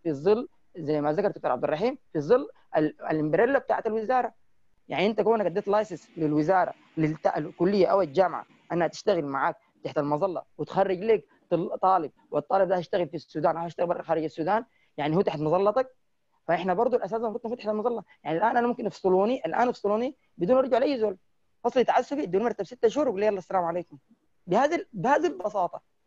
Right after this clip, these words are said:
بهذه البساطه. وممكن حجتهم يقول لك: "لانه الان المرتبات ما عندنا، ده نحافظ على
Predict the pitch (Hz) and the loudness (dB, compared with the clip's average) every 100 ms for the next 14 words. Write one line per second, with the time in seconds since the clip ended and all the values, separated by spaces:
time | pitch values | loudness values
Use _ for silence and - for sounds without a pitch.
0 | _ _ _ - 170 220 285 247 254 190 | _ _ _ -6 0 4 4 4 0 -2
1 | 214 202 - - _ - 185 220 208 226 | 2 2 2 -12 _ -6 0 0 0 -2
2 | 226 - - 175 254 277 185 202 233 _ | -6 -4 -6 -2 0 2 2 2 0 _
3 | - 165 214 208 226 220 160 160 175 180 | -4 -2 0 0 0 0 -2 0 0 -2
4 | 208 208 240 262 156 156 160 196 190 - | -4 -6 -4 -4 0 0 2 0 0 -16
5 | 180 - 156 165 160 | -16 -2 0 0 -2